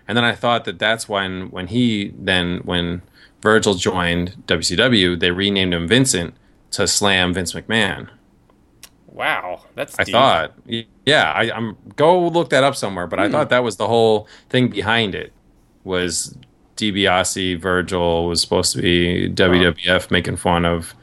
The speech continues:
Speaker 1: Dusty Rhodes, and then the tables were turned in the nineties, but
Speaker 2: Wow, y-, y-, I guess you learn something new every day. You know, the Million Dollar Man was such a great character. I never would have thought he was, like, a parody.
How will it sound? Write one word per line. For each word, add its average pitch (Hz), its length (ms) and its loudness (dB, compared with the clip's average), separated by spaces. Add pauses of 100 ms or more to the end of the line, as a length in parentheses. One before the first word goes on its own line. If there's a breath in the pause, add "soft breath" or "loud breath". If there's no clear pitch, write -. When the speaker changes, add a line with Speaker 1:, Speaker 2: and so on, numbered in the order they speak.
(260 loud breath)
Speaker 1:
Dusty 90 320 2
Rhodes, 85 400 2
and 82 100 0
then 85 340 0 (280)
the 101 100 0
tables 90 400 0
were 90 80 0
turned 87 520 2 (340)
in - 100 -4
the 90 80 2
nineties, 85 460 0
but - 240 -2 (500 soft breath)
Speaker 2:
Wow, 127 220 -6 (300)
y-, 117 180 -14
y-, 113 480 -12
I 104 80 -8
guess 127 240 -10
you 123 60 -6
learn 123 180 -6
something 127 240 -6
new 120 140 -4
every 123 160 -4
day. 117 240 -2
You 98 100 -6
know, 98 80 -6
the 101 80 -10
Million 131 260 -4
Dollar 123 200 0
Man 127 180 -4
was 98 120 -8
such - 120 -14
a 113 60 -12
great 113 300 -6
character. 113 420 -8
I 87 40 -8
never 101 280 -10
would 101 120 -6
have 92 100 -10
thought 101 200 -6
he 101 80 -12
was, 95 180 -10
like, 98 120 -10
a - 60 -18
parody. 92 580 -10